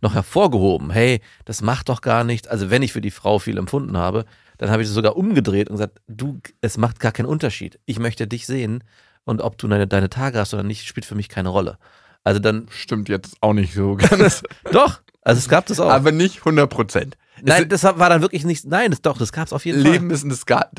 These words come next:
Speaker 2: das Leben ist eine Skala. Also da war auch immer so ein, "Hey, das wäre aber noch ein bisschen geiler,
Speaker 1: Nee.
Speaker 2: wenn du deine Tage nicht
Speaker 1: Das
Speaker 2: hättest."
Speaker 1: g-, gab's, gab's
Speaker 2: Hundert Prozent?
Speaker 1: Das geht, nein, es gab's wirklich nicht. Weil ich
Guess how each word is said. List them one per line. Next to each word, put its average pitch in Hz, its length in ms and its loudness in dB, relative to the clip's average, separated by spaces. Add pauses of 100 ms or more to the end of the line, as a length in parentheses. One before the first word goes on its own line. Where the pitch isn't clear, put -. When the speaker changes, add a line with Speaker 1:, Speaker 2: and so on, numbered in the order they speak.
(100)
Speaker 2:
das 127 180 4
Leben 143 260 4
ist 127 100 0
eine 117 100 -2
Skala. 98 460 -4 (240)
Also 120 240 4
da 113 200 4
war 120 160 6
auch 131 120 2
immer 135 360 2 (160)
so 117 180 -4
ein, 110 180 -6 (240)
"Hey, 143 200 -4
das 135 140 -8
wäre 139 100 2
aber 135 120 2
noch 123 380 0
ein 202 100 -6
bisschen 170 280 -4
geiler, 139 380 4
Speaker 1:
Nee. - 60 -12 (360)
Speaker 2:
wenn 131 120 2
du 135 60 0
deine 123 240 0
Tage 117 240 -2
nicht 101 240 -2
Speaker 1:
Das 151 220 -2
Speaker 2:
hättest." - 20 -20
Speaker 1:
g-, 135 300 -8 (100)
gab's, 127 220 -2
gab's 120 100 -8
Speaker 2:
Hundert 294 300 0
Prozent? 151 540 -6 (180)
Speaker 1:
Das 143 160 -6
geht, 180 200 -6
nein, 180 220 2
es 127 140 -4
gab's 175 160 0
wirklich 185 180 -4
nicht. 87 260 -8 (280)
Weil 139 500 2
ich 165 300 -12